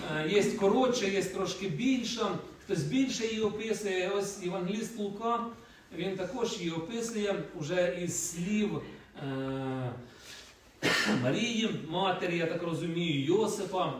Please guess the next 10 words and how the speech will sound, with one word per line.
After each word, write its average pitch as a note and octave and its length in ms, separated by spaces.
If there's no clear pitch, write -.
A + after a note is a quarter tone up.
батька D#3+ 460
земного, D3+ 600
да? E3+ 300
Він F#3+ 180
це F#3+ 160
описує F#3 800
і F#3+ 440
описує G#3+ 500
те, A#3 180
що - 440